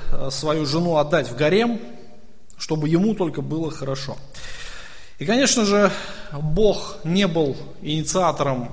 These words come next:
а, этой ситуации. И, конечно, мы видим, что человеческие решения, они несут за собой определенные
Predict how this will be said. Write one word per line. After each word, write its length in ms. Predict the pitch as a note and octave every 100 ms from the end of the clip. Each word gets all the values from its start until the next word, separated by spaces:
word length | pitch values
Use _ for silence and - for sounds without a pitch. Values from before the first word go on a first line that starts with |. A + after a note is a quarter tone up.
| -
а, 540 | B2+ B2+ B2+ B2+ B2+
этой 240 | D3 D#3 C#3
ситуации. 760 | D#3 C#3 G#3 A#3 - G3 F3 C3+ - - - - - -
И, 220 | - B2+
конечно, 420 | C#3 E3+ F#3 F3
мы 120 | D#3+
видим, 360 | D#3 G#3 F#3 D#3+ - - - - - -
что 480 | - D3+ D3 C#3+ C3
человеческие 1040 | C#3 D3+ F3+ G#3 - D3+ - E3+ D3 C#3 C#3
решения, 760 | C#3+ D3 - G#3+ G3 D3+ B2+ -
они 220 | C#3+ G3
несут 400 | F#3+ F3+ - G#3
за 80 | D3+
собой 360 | - D#3 G3 E3
определенные 840 | C#3 D3 C#3 E3+ E3+ D#3+ C#3+ C3